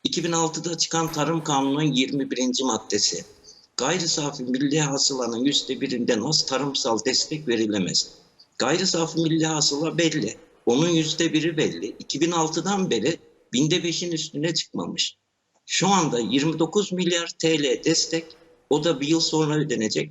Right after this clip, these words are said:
Böyle bir ortamda çiftçinin, e, önünü görmesi zor. Üretmek için girdi kullanımına ihtiyaç var. E, mazot da yurt dışına bağlıyız. Onun dışında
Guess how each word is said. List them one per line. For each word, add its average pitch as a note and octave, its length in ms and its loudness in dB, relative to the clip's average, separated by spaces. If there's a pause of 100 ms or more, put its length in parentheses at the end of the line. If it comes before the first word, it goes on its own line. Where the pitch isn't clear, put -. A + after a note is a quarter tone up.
(160)
Böyle F#3 380 2
bir A#2 120 -2
ortamda C3 580 -2
çiftçinin, B2+ 680 -2 (460)
e, A#2+ 60 2
önünü F3 440 2
görmesi D#3 520 0
zor. C#3+ 260 -6 (520)
Üretmek F#3 480 -2
için G#3+ 360 -2 (360)
girdi E3 360 -2
kullanımına G#2 640 0
ihtiyaç F2+ 520 -2
var. F3 240 -2 (520)
E, A2+ 140 2
mazot E3 460 -2
da D#3+ 80 2
yurt D3+ 260 -2
dışına A#2+ 360 -4
bağlıyız. F#2+ 580 -2
Onun D#3 320 0
dışında G#2 580 -2